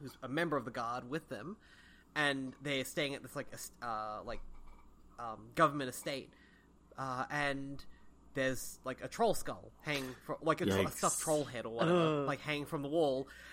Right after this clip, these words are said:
Speaker 1: and, like, one of the characters just goes, like, "Oh, God, d-, like, we, we, we, we should hide before Detritus sees," and he's like, "Sees what?" And he looks at it and goes, "No, yep,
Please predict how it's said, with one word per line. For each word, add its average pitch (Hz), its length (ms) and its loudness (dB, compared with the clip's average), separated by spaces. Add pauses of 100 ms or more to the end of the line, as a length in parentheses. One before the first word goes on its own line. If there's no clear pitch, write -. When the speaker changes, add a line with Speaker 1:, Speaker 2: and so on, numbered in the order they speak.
(120)
Speaker 1:
and, 185 260 10
like, 175 280 6 (420)
one 190 240 10
of 180 40 2
the 190 140 6
characters 196 300 4
just 170 160 -4
goes, 180 260 8
like, 175 160 4 (340)
"Oh, 254 260 12
God, 247 280 8
d-, 254 80 6
like, 208 220 6
we, 196 100 2 (100)
we, 214 140 0 (140)
we, 208 160 -6
we 220 80 0
should 190 160 -4
hide 220 180 6
before 202 220 -2
Detritus 220 400 0
sees," 151 200 -2
and 156 60 -2
he's 139 100 -4
like, 131 200 -4
"Sees 135 240 -4
what?" 170 340 4
And 143 300 -2
he 151 100 -4
looks 175 220 0
at 165 60 -2
it - 20 -2
and 139 80 -4
goes, 139 220 -2 (520)
"No, 208 280 8 (520)
yep, 151 240 0